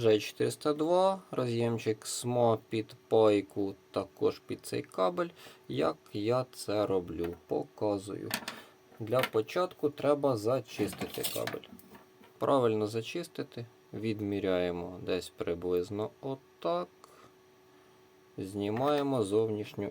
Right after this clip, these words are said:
ізоляцію. Стріпера в мене немає спеціального, тому користуюся лише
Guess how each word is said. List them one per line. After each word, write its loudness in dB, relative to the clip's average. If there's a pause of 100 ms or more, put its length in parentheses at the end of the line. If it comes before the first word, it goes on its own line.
(160)
ізоляцію. -4 (1800)
Стріпера 2
в 2
мене 0 (760)
немає -2 (840)
спеціального, -2 (560)
тому 2
користуюся 2 (1700)
лише -4